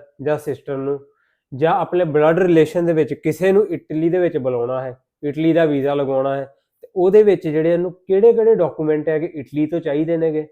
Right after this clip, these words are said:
ਕਿਹੜੇ ਡਾਕੂਮੈਂਟ ਹੈਗੇ ਜਿਹੜੇ ਇੰਡੀਆ ਤੋਂ ਲੱਗਦੇ ਨੇਗੇ, ਕੀ ਪ੍ਰੋਸੈਸ ਹੈਗਾ ਇਸ ਸਾਰੇ ਕੰਮ ਦਾ,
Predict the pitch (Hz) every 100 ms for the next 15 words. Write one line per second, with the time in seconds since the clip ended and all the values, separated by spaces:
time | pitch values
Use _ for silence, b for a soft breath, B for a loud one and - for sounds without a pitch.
0 | _ _ _ _ 175 196 220 170 135 156
1 | 151 151 160 147 156 165 151 131 131 139
2 | 147 139 135 131 139 139 139 135 _ _
3 | _ - 185 196 185 170 160 135 131 180
4 | 170 156 143 - _ _ - 151 147 151
5 | 147 160 139 131 131 135